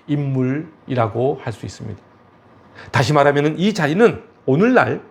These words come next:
대통령 비서실장쯤 되는 자리라고, 어, 비교할 수 있습니다. 남유다 백성인 느헤미야가 적대국인 바벨론에서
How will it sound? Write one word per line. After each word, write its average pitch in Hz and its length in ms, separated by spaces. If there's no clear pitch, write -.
대통령 208 800
비서실장쯤 175 1120
되는 139 380
자리라고, 123 840
어, 113 140
비교할 120 320
수 117 320
있습니다. 104 480
남유다 139 440
백성인 143 600
느헤미야가 139 1080
적대국인 170 760
바벨론에서 139 840